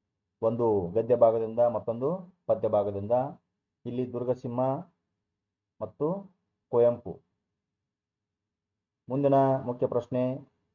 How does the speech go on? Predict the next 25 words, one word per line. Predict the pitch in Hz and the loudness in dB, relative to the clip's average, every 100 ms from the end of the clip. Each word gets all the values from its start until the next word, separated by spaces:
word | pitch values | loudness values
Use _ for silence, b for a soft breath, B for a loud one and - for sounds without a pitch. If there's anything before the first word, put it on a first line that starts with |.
| _ - | _ 2
ಕೆಳಗಿನ | 117 131 131 | 4 6 2
ಪದ್ಯ | 127 120 120 | 4 2 4
ಭಾಗಕ್ಕೆ | 120 117 110 123 120 117 - _ | 4 4 0 -2 -2 -4 -8 _
ಪ್ರಸ್ತಾರ | 110 107 - 120 | -8 -4 2 2
ಹಾಕಿ | 117 110 120 | 2 -2 -6
ಘನ | 110 113 | -4 -2
ವಿಭಾಗ | 110 110 110 | 0 0 2
ಮಾಡಿ | 107 113 117 | -2 -4 -4
ಛಂದಸ್ಸಿನ | 104 107 107 | -6 -6 -6
ಹೆಸರು | 107 98 104 | -6 -6 -4
ಬರೆಯಿರಿ. | 101 104 104 127 139 - _ _ _ _ _ _ _ _ _ _ _ _ _ _ _ _ _ _ | -2 -2 -4 -6 -6 -14 _ _ _ _ _ _ _ _ _ _ _ _ _ _ _ _ _ _
ಇಲ್ಲಿ | 127 123 117 95 | -2 2 4 6
ಒಂದೇ | 104 127 143 | 6 8 6
ಸಾಲು | 139 123 | 6 2
ಕೊಟ್ಟಿದ್ದಾರೆ, | 127 117 113 120 | 0 0 0 2
ಹಾಗಾಗಿ | 113 110 117 117 | 0 0 0 -2
ಇದು | 139 107 101 - _ _ _ _ - | -4 -4 -6 -12 _ _ _ _ -8
ವೃತ್ತ | 127 131 | -6 2
ಇರುತ್ತೆ. | 117 110 - 131 135 156 _ _ _ _ _ _ _ _ _ _ _ _ _ _ - | 2 2 -4 -4 -4 -8 _ _ _ _ _ _ _ _ _ _ _ _ _ _ -6
ಮೊದಲಲ್ಲಿ | 113 135 139 139 139 135 - _ 101 | 0 6 6 4 0 -4 -10 _ -10
ಗುರು | 120 135 | 0 4
ಬಂದ್ರೆ | 123 113 120 123 | 4 2 -2 -2
ಇದು | 120 117 127 160 180 _ _ _ _ - | -8 -8 -4 -4 -4 _ _ _ _ -18
ಉತ್ಪಲಮಾಲಾ | - 123 123 113 117 | -4 2 2 4 4
ವೃತ್ತ. | 117 101 | 2 0